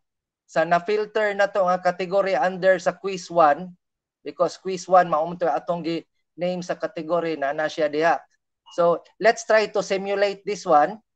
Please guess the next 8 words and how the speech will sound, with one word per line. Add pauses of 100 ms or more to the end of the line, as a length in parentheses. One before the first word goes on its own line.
(3000)
Mao
na
siya,
ma'am,
sir,
no?
It's
not